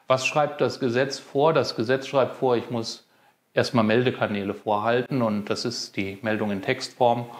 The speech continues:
und die Meldung eben, indem man sprachlich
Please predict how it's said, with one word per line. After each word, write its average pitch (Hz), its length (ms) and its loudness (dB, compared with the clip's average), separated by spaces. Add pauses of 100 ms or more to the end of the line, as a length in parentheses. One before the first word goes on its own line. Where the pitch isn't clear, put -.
(260)
und 113 500 -2
die 104 380 -2 (380)
Meldung 104 600 2
eben, 107 340 -2
indem 104 420 -4
man 101 280 -2 (280)
sprachlich - 840 2